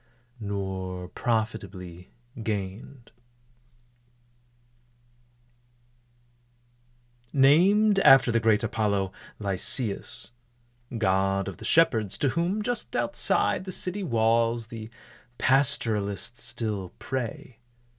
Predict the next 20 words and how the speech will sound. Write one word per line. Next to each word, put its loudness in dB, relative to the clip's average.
this -4
newest -2
institute -4
of -6
learning -2
is -4
housed 0
in 0
the 0
most -2
elegant 4
gymnasium 4
in 0
all 0
the -4
land. -4
Some 4
say -2
it -6
was -6